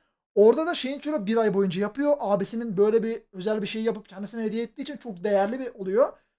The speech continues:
Kırıldığını görünce doğal olarak çıldırıp Sanzu'ya saldırıyor. Hani ikisi de dolaylı yoldan bir uçak yani. Abi Takemichi olmaz ya Yılmaz. Hiç tanışmıyorlar ki. Mikey Draken'le tanışmamış. Oğlum zaten Mikey, e, iki bin üçte tanışıyor.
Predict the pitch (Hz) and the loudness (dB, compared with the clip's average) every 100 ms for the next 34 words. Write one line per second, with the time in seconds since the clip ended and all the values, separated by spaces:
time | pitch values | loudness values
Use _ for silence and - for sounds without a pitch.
0 | _ - 233 277 294 330 302 311 220 269 | _ -2 0 2 -2 -2 -2 -2 0 4
1 | 294 285 302 - _ 262 247 294 - _ | 6 6 4 -2 _ -6 -4 -6 -6 _
2 | _ _ _ 262 285 226 254 208 185 175 | _ _ _ 2 2 2 -2 -2 -4 -8
3 | 170 143 _ _ - 480 - 277 302 214 | -14 -18 _ _ -16 -12 -8 -2 -2 2
4 | 254 269 262 302 254 285 269 254 - 233 | 4 6 6 4 2 2 2 -4 -4 -6
5 | - 180 147 135 _ _ _ _ _ _ | -4 -10 -10 -16 _ _ _ _ _ _
6 | 185 214 - 208 233 277 294 240 214 240 | 0 0 0 -4 -2 0 0 0 2 4
7 | 277 233 226 208 190 208 - - - 220 | 6 6 4 2 0 -4 -4 -8 0 2
8 | 262 254 302 339 320 208 151 - _ _ | 2 0 0 0 -2 -8 -10 -10 _ _
9 | _ _ _ _ _ _ 208 262 302 226 | _ _ _ _ _ _ -2 0 0 2
10 | 269 269 294 285 254 269 240 - _ _ | 2 4 4 4 -2 -4 -6 -6 _ _
11 | _ _ _ _ - 240 262 240 247 202 | _ _ _ _ 2 2 4 2 4 4
12 | 226 311 269 277 - _ _ 170 175 175 | 4 2 -6 -6 -8 _ _ -8 -6 -6
13 | 170 165 - 208 214 254 269 294 302 262 | -8 -10 -10 -4 -2 0 -2 -2 0 0
14 | - 175 127 | -2 -8 -12